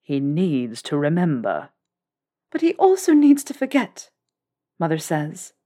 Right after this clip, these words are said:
voice sharp as a basilisk fang and just as venomous. Draco leans against the door, listening in as they determine his fate. "Then he'll do both," says Snape,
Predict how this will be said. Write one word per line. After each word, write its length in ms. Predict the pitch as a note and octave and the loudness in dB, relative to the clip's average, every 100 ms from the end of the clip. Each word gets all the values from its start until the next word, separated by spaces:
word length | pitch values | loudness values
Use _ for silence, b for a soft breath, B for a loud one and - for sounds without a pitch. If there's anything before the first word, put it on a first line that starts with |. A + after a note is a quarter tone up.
| _ _ _ | _ _ _
voice 340 | F3+ F#3+ F#3+ | -2 0 -2
sharp 380 | - - B3 A#3+ G#3+ | -6 -2 -2 -2 -6
as 100 | G3 | -4
a 60 | |
basilisk 580 | F3 G#3 G3+ E3 D#3+ - | -2 -2 -2 -4 -6 -8
fang 420 | - D#3 D#3 E3+ _ - | -8 -6 -6 -10 _ -8
and 200 | D#3+ D#3 | -6 -2
just 320 | A3 - - | -4 -6 -8
as 100 | C#3 | -4
venomous. 600 | E3 D#3 B2+ C3+ - - _ _ _ _ _ _ _ _ _ _ - | -2 -2 -2 -6 -16 -18 _ _ _ _ _ _ _ _ _ _ -2
Draco 380 | F#3+ F#3 D3 | 0 0 -4
leans 300 | D#3 F3 F3 | -4 -2 -2
against 280 | E3 E3+ E3+ | -2 -4 -4
the 80 | F3+ | -2
door, 400 | F#3 D#3+ D#3+ E3 _ _ _ _ - | 0 0 -4 -12 _ _ _ _ -6
listening 400 | A3 G#3+ G3+ G3 | -4 -2 -2 0
in 320 | G3+ D#3 D3+ - | 0 -2 -6 -10
as 120 | D#3+ | -6
they 100 | D#3+ | -6
determine 440 | D#3 - - D3+ | -6 -4 -2 -2
his 160 | D3+ - | -4 -4
fate. 480 | F3 D3+ - - _ _ _ _ _ _ _ _ _ _ D#3+ | -4 -4 -8 -20 _ _ _ _ _ _ _ _ _ _ -8
"Then 220 | D#3 C#3+ | -4 -4
he'll 280 | D3 D3+ C#3+ | -2 -2 -2
do 580 | C3+ A3 D#3+ A2 - - | 0 2 2 -2 -12 -8
both," 640 | D3+ D#3+ B2 - - - _ _ _ _ | 0 0 0 -6 -20 -20 _ _ _ _
says 260 | - E3 D#3 | -6 -6 -4
Snape, 400 | - D#3 - | -6 -4 -6